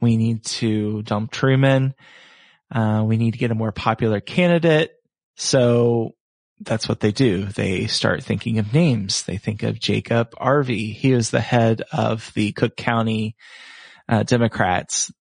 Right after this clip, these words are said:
They thought of Frank Hague. He was the boss of New Jersey.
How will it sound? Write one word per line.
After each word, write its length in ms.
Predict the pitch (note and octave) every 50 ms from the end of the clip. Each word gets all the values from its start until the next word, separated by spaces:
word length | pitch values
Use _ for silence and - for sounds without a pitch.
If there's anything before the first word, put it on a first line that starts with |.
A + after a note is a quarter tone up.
| _ -
They 260 | E3+ C#3 A#2 G#2 G#2
thought 320 | - - A#2 A2 G#2+ -
of 180 | A2 A2 A#2 A2+
Frank 300 | - - A2 G#2 G#2 -
Hague. 440 | - - C#3+ C#3 C3+ C3+ C3+ C3 A#2
He 120 | C3 B2
was 140 | A2+ G#2 G#2
the 100 | G#2+ G2+
boss 380 | - - G#2 G#2+ G#2+ G#2+ - -
of 140 | G#2+ -
New 140 | A2 G#2+ A2+
Jersey. 640 | A#2 - B2+ B2 B2 A#2+ A#2 B2 B2+ B2 B2+ C3 -